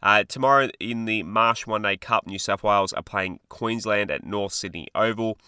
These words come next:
Uh, New Zealand will play India in another O D I in New Zealand. In the N B L, Melbourne United play Tasmania tonight at seven thirty P M. Uh, in the N H L, Flyers play Penguins on E S P N today.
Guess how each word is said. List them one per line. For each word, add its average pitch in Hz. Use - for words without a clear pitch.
Uh, 80
New 90
Zealand 104
will 92
play 92
India 95
in 78
another 92
O 87
D 87
I 85
in 90
New 80
Zealand. 107
In 101
the 90
N 110
B 107
L, 110
Melbourne 107
United 98
play 98
Tasmania 95
tonight 92
at 87
seven 98
thirty 92
P 92
M. 104
Uh, 87
in 92
the 87
N 107
H 95
L, 95
Flyers 90
play 90
Penguins 120
on 80
E 107
S 107
P -
N 104
today. 104